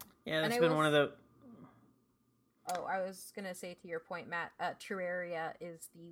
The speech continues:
Speaker 2: one that comes out in the same time and is you, like, it's m-, Minecraft's main competitor is Terraria, and then Rust doesn't come out till twenty thirteen.
Speaker 1: Okay, so two years after.
Speaker 2: Yeah.
Speaker 1: But yeah. Um, but no, um, I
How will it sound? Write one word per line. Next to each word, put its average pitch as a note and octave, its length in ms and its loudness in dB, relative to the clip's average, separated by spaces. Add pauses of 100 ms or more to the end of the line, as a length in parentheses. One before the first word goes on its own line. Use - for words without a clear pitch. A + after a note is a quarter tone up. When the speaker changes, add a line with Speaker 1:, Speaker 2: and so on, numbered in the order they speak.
Speaker 2:
one E3 220 -6
that D#3+ 160 -12
comes E3 240 -14
out E3 340 -6
in E3+ 160 -14
the E3 60 -10
same E3 300 -14
time F3+ 440 -6
and E3 120 -12
is D#3+ 340 -12 (180)
you, E3+ 120 -18 (480)
like, G3+ 100 -6
it's G3 180 -8
m-, G3 100 -8 (180)
Minecraft's G3 580 0
main F3 460 -8 (760)
competitor D3+ 540 -4
is - 340 -8
Terraria, C#3+ 600 -4 (260)
and D#3+ 180 -4
then D#3 140 -6
Rust D#3+ 320 -4
doesn't - 240 -8
come E3 80 -16
out - 160 -8
till - 160 -20
twenty - 160 -18
thirteen. - 460 -20 (440)
Speaker 1:
Okay, C3+ 220 -6
so - 160 -8
two - 160 -12
years - 220 -12
after. - 320 -10 (340)
Speaker 2:
Yeah. E3+ 80 -10 (220)
Speaker 1:
But C#3+ 240 0
yeah. - 80 -2 (400)
Um, F3+ 400 12
but E3+ 120 10
no, D#3+ 220 12
um, D3+ 480 10 (1400)
I - 120 -4